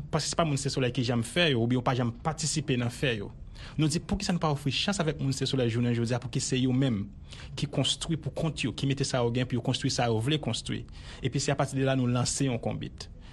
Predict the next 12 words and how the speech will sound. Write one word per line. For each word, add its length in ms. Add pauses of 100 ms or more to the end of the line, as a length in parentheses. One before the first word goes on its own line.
(120)
Combat 280
là 120
côté, 180
n'a 180
marché 280
tout 80
côté, 360
n'a 140
marché 420
dans 140
l'église, 560
tout 140